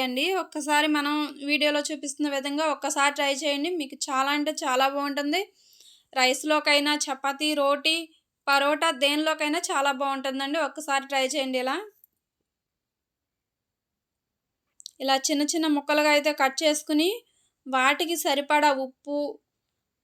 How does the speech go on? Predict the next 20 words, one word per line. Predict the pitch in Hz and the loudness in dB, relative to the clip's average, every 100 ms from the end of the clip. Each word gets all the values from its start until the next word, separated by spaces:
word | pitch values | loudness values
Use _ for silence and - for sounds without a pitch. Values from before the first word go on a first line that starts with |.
| _ _ _ - | _ _ _ -4
కారం | 269 254 277 302 | 0 2 4 4
అయితే | 285 277 294 | 2 4 4
వేసుకుందామండి. | 277 285 - 285 269 262 254 254 277 349 294 | 4 2 -2 -4 -2 0 0 0 0 0 0
వాటికి | 269 262 320 | 0 -2 -6
సరిపడానే | 320 277 277 277 294 294 | -4 -2 0 0 0 2
వేసుకోండి. | 285 262 - 254 240 254 349 440 _ _ _ _ - _ _ _ _ _ _ _ - | 2 2 -2 -6 -2 -2 -2 -6 _ _ _ _ -20 _ _ _ _ _ _ _ -12
నేనైతే | 285 277 269 302 339 | -6 -4 -2 -2 -2
కొంచెం, | 302 285 302 294 | -2 -2 -2 -4
మాకు | 269 254 254 269 | -4 -6 -8 -2
ఘాటు | 269 262 277 | 0 2 0
ఎక్కువగానే | 285 294 294 285 294 | -2 -2 -2 -2 -2
తింటారండి, | 294 269 277 269 285 330 | -2 0 0 0 -4 -4
కొంచెం | 285 269 285 | -4 -4 -6
అయితే | 269 330 | -4 -4
నేను | 320 302 | -2 -2
కారం | 302 254 262 262 | -2 -2 -2 -4
ఎక్కువగానే | 269 262 262 254 | -4 -2 -2 -2
వేస్తున్నాను. | 247 247 - 247 254 349 | -2 -2 -6 -6 -4 -4
ఇప్పుడు | 349 294 254 | -4 -6 -2
బాగా | 254 262 285 | 0 2 0